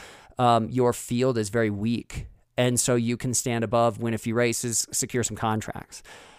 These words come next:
You know, so again, if, if your basis is financial, it again becomes so much more tricky. Like, you should really be looking at the landscape. What if, if there were no milers in, in within five seconds of Hobbs Kessler on the pro ranks?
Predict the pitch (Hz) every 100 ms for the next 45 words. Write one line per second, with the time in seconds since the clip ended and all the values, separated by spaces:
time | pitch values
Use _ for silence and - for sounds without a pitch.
0 | - - 127 123 196 156 180 196 160 139
1 | - 165 - 156 135 127 113 147 160 131
2 | 123 123 120 131 135 113 - 127 131 -
3 | 127 113 - 120 101 107 - 123 - 127
4 | 127 131 131 139 127 123 120 123 - 110
5 | 117 143 - - - - - - 190 208
6 | - 180 226 160 123 110 131 185 175 160
7 | 185 123 113 113 113 101 - 139 131 123
8 | 135 147 135 123 - - 143 147 - 117
9 | 156 143 117 120 - 117 110 139 127 113
10 | - 107 110 123 156 -